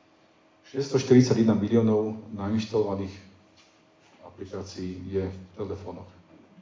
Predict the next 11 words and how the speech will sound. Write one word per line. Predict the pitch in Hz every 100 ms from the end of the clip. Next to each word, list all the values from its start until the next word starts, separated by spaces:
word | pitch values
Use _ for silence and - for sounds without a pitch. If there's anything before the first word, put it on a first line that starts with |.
| _ _ _ _ _ _ _ _ - _ 147
A |
tá | 165
aplikácia | 147 143 - 131 - 135 117
vám | 113 110
každý | 117 127 123
deň, | 110 113 113
e, | 113 113 - 123 110 101 95 92
ponúkne, | 113 117 117 113 104 101
e, | 98 - - _ _ _ _ _ - 101 98 95 92 92 85 - 110
biblický | 113 110 110 - 101
verš, | 101 139 - - -